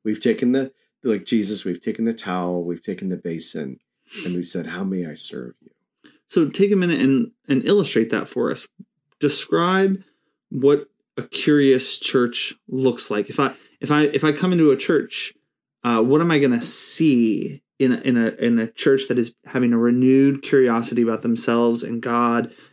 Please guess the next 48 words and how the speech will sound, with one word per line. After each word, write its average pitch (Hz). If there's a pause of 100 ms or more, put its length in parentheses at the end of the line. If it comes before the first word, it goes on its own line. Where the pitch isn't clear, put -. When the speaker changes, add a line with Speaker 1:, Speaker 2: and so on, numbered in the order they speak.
Speaker 2:
and 120
their 107
neighbors 117
and 113
the 117
world -
around -
them? 143 (340)
Speaker 1:
Yeah, 135
so 139
I -
think 165
that 135
one 139
of 285
the 269
things 120
that 107
you're 113
gonna 98
see 110
is 113
they're, 117
um, 98 (360)
they're 131
in-, 107 (100)
they're 120
investigatory. 107 (160)
Speaker 2:
Okay, 143
what 113
do 113
you 185
Speaker 1:
Right? -
Speaker 2:
mean? 131
Speaker 1:
They're, 147 (240)
so -
they're, 277
they 233
have 156
decided 127 (240)
that 113
we 120
probably 147
don't 113
know 107
our 98
community 90
well. -